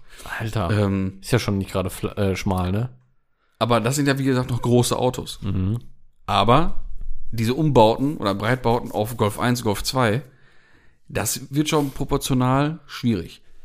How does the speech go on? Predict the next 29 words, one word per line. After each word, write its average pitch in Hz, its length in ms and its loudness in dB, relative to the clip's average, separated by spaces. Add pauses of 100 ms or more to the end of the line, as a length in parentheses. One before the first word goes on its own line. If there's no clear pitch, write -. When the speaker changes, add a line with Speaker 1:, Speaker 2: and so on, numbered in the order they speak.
(140)
Speaker 2:
Bei 151 400 4 (440)
Manta 147 340 4
der 139 100 2
Film, 90 380 -4
Speaker 1:
Mhm. 107 320 0 (840)
Speaker 2:
der 117 140 4
rote 151 360 4
einser 123 240 4
G 123 100 2
T 123 100 -4
I 95 300 -6 (540)
ist - 120 -8
auch 120 120 2
so 95 80 0
ein 92 60 -6
Breitbau. - 340 -12 (1600)
Auch 117 120 2
ein, 123 140 4
Speaker 1:
Mhm. 110 60 2
Speaker 2:
auch 113 120 4
ein 117 100 0
Riga-Breitbau. 104 720 -2
Speaker 1:
Mhm. 101 300 0 (320)
Speaker 2:
Und, 101 440 0
äh, 95 380 0
das - 140 -8
ist - 60 0
schon 190 560 -2 (540)
Hardcore. 95 500 -6